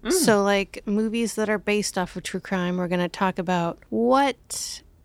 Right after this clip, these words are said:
Speaker 2: is authentic, what's real, what's whatever, what we enjoy about those movies.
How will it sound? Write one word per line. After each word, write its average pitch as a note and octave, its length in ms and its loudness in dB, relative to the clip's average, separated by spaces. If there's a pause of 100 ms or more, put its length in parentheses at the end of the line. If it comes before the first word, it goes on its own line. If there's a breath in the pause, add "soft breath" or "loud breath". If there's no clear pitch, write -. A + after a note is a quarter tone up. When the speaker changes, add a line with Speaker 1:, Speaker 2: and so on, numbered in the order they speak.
Speaker 2:
is G#3+ 540 -2 (100)
authentic, D4 640 -2
what's F3+ 320 -2
real, C4+ 640 2
what's F#3 420 -2
whatever, G#3 520 0 (140)
what F#3 200 -2
we G3 160 2
enjoy F#3+ 500 2
about F3 340 -4
those F3+ 260 -4
movies. F#3+ 680 -10